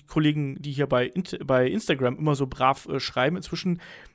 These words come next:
bewegt sich da auch was, das finde ich total super. Äh, großes Lob dafür und alle anderen bei Facebook, äh, E-Mail und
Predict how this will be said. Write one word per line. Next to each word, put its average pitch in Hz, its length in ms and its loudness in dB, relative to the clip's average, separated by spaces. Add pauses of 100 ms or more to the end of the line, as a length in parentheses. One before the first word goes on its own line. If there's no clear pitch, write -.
bewegt 175 380 6
sich 220 100 -2
da 185 80 4
auch 180 220 4
was, 190 100 4
das 170 140 -8
finde 190 140 -2
ich - 40 -8
total 165 260 0
super. 185 580 0
Äh, 151 140 -4
großes 170 360 -2
Lob 151 160 -6
dafür 170 260 4
und 160 80 2
alle 147 220 6
anderen 160 320 6
bei 139 260 6 (320)
Facebook, 165 540 4
äh, 139 320 2
E-Mail 151 480 4
und 135 360 -2